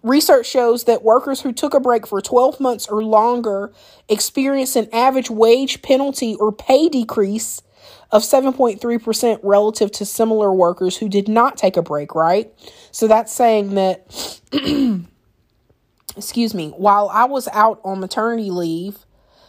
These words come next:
my coworker who didn't go on any leave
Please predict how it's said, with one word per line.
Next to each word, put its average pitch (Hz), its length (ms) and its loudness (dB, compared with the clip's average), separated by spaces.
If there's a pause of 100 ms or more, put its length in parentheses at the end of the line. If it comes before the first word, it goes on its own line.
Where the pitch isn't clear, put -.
(140)
my 202 680 0
coworker 247 580 2
who 220 420 -6
didn't 220 280 -4
go 202 260 0
on 196 160 -6
any 277 240 2
leave 185 680 -6